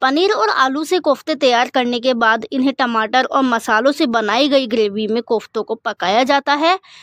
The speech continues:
मलाई कोफ्ता को आप किसी खास मौके या फिर विशेष त्योहारों पर भी बना सकते हैं। मलाई कोफ्ता में काम आने वाली सामग्री है, इसके लिए हमें चार बड़े आलू चाहिए उबले हुए, ढाई सौ ग्राम पनीर चाहिए,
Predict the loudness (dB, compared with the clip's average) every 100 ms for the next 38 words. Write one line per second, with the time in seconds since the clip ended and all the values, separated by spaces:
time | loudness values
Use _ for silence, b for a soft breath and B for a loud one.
0 | B -4 -2 0 -2 -2 -4 -2 -2 0
1 | -2 -4 -4 -4 -2 0 0 0 -2 -2
2 | 0 2 2 0 -4 -2 -2 0 -2 -4
3 | -10 -2 -2 -2 -4 -6 -4 -2 0 -2
4 | -4 -8 _ -14 -12 -14 -16 _ _ _
5 | _ _ _ _ _ _ _ _ _ _
6 | _ B B -4 -2 -2 0 -2 0 0
7 | 0 0 2 2 0 0 0 -2 0 -2
8 | 0 -2 0 2 2 0 b b b -10
9 | -4 2 2 4 2 2 -2 0 0 0
10 | -2 -8 -10 -2 0 0 2 0 0 0
11 | 0 2 0 0 0 4 4 4 0 -2
12 | -6 -2 0 0 0 2 2 0 -4 -4
13 | -4 -2 -2 0 -2